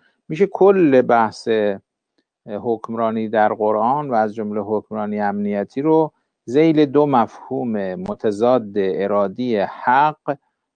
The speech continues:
در برابر باطل ما بیاییم مطرح بکنیم. یعنی یه حکمرانی مبتنی بر حق داریم،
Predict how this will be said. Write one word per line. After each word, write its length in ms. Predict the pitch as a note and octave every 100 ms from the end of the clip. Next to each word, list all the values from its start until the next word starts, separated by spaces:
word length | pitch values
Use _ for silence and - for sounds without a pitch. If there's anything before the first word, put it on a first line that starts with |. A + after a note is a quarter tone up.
| -
در 180 | C3 C3+
برابر 440 | A2+ A2 G#2 G#2
باطل 400 | G2+ G#2 G2+ D#3
ما 220 | D3 C3+
بیاییم 340 | B2+ B2+ B2+ A#2
مطرح 400 | F2+ - F2+ D#2+
بکنیم. 480 | E2 - E2+ D#2+ _ _ _ _ _ _ -
یعنی 140 | A2+
یه 140 | B2+ B2+
حکمرانی 800 | A#2 A2+ - A2+ G#2+ G2+ A2+ A2
مبتنی 640 | G#2 F#2+ - G2+ A2 G#2+
بر 200 | G2 F#2+
حق 420 | - - C#3 D3
داریم، 340 | C#3+ C#3 C#3+